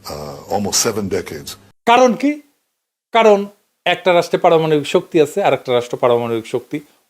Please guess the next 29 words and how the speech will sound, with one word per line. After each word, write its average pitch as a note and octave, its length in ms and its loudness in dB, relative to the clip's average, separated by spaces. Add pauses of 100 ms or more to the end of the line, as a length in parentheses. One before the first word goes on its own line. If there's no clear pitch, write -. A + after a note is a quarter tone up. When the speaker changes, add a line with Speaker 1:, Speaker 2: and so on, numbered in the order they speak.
Speaker 2:
অর্জন D3 360 2
করতে B2 300 -2
যাচ্ছে B2 340 -2
বলে A#2 220 0 (300)
তাদের C3+ 240 4
অভিযোগ। F#2 480 -4 (760)
ইতিহাসের A#3 440 4
কি B3 100 -2
নির্মম G#3+ 360 4
পরিহাস, E3 460 4
যেই E3 240 6
জনগোষ্ঠীকে F#3 580 0
দ্বিতীয় F3 260 2
বিশ্বযুদ্ধের E3 500 -2
সময় D3 440 -2 (400)
নির্মম G#3 320 6
নির্যাতনের G3 540 4
শিকার G3+ 340 0
হইতে E3+ 180 -2
হয়েছিল, G2+ 520 -4 (480)
সেই D4 240 2
জনগোষ্ঠীর A3 520 2
হাত E3 140 0
থেকে D#3 280 0
আজকে A#2 520 2 (140)
মধ্যপ্রাচ্যের G#3+ 580 4
মজলুমদেরকে F#3+ 640 2
বাঁচাইতে D3+ 380 -2
হইতেছে। - 360 -12